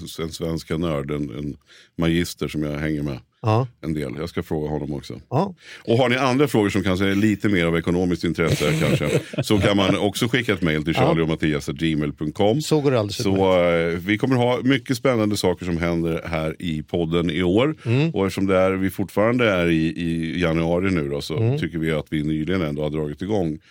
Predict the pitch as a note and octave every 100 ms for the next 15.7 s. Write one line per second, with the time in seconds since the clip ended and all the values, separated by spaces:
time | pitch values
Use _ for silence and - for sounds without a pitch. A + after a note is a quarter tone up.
0 | - - _ G2+ F2+ F2+ G2 F2+ F2+ F2+
1 | D#2 D#2 D2+ D2 D2 D2 - E2+ C2 -
2 | G#2 A2+ A#2+ C3+ B2+ D#3+ C#3 A#2 C3+ C3+
3 | - D2+ D#2 E2+ F#2 F#2+ F#2 G2 F#2+ F#2+
4 | F#2+ C#3 F#2 - F2+ D#2+ F2 F2+ E2 G#2
5 | G2 F#2+ A2+ A2+ B2 A2+ E2 - - D#2+
6 | D2+ D2 G#2 C3+ E3 - - - D#2+ D#2
7 | D#2 C#2+ E2+ F#2 A2+ A2 A2 A2+ A#2+ A2+
8 | A#2 C3+ B2 A#2 B2 G#2+ - - - -
9 | _ A#2+ D3 E3+ A#2 F#2 D2 C2 E2 F#2+
10 | F2 F#2 G2 F2+ - B2 C#3+ C#3 D#2+ D2+
11 | A2 B2 A#2+ A#2 C3 A#2+ F2+ - F2 D#2+
12 | D2+ C#2+ - C3+ F3 F#3+ C3+ A#2+ A#2 A2+
13 | G#2+ G#2 G#2 G2+ G#2+ G2 G#2 G2+ D#3+ D3+
14 | E3 - G#3 - - G#3 D3+ A2 G#2 G2
15 | B2+ D3+ G#2+ A2+ A2+ C#3